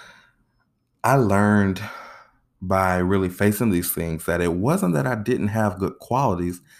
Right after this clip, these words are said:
I just wasn't taking the time to value those elements of myself.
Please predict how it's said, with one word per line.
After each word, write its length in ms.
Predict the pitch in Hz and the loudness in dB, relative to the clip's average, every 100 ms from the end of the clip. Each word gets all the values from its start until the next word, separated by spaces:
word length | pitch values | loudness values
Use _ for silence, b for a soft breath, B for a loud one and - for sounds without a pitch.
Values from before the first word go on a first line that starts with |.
| B B B | B B B
I 100 | - | -2
just 180 | 131 139 | 0 0
wasn't 420 | 120 123 127 - | 2 0 0 -6
taking 360 | - 120 117 104 | -6 -6 -2 -4
the 80 | 95 | -4
time 640 | - - 127 110 98 98 _ _ _ _ _ _ _ _ _ _ - | -6 -6 -4 -2 -2 -6 _ _ _ _ _ _ _ _ _ _ -2
to 120 | 110 | 0
value 460 | 90 101 110 110 95 | 2 4 4 2 2
those 300 | 95 95 - | 2 0 0
elements 560 | 107 107 87 82 - - | 0 0 -2 -6 -12 -6
of 120 | 92 92 | -4 -4
myself. 680 | 80 82 - 90 - - | -6 -8 -6 -6 -8 -18